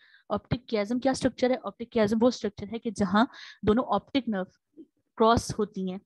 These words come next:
ठीक है, जहाँ पर मतलब उनके fibers converge करते हैं, ये optic pathway जो है, visual pathway, उसका एक component है, ठीक है। आपने देखा होगा optic pathway जो है कि optic nerves होती हैं,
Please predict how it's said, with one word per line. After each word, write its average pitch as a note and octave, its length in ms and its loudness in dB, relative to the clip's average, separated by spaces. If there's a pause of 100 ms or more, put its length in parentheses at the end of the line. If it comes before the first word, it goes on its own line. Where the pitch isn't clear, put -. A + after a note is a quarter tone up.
(100)
ठीक A#3+ 160 -10
है, C#4 100 -6
जहाँ G#3+ 220 -4
पर A#3 140 -2
मतलब A3+ 200 -2
उनके A3+ 180 -4
fibers G#3+ 420 -2 (120)
converge G#3+ 320 -4
करते A#3+ 260 -6
हैं, B3 60 -4
ये A#3+ 80 -6
optic A3 420 -6 (100)
pathway G3+ 460 0
जो G3+ 140 -4
है, G3+ 200 -2
visual G#3 520 -2
pathway, G3 380 -2 (420)
उसका B3 260 2
एक B3+ 120 4
component F#3 560 0
है, E3+ 100 -4 (600)
ठीक B3 140 -2
है। D4+ 80 2 (300)
आपने A3+ 220 6
देखा B3 240 8
होगा B3 220 8
optic A3+ 360 0 (920)
pathway F#3+ 320 4
जो A3+ 140 4
है G#3+ 160 2
कि A#3 140 -8
optic A3+ 420 -2
nerves G#3+ 220 0
होती F#3+ 260 -4
हैं, A3 80 -6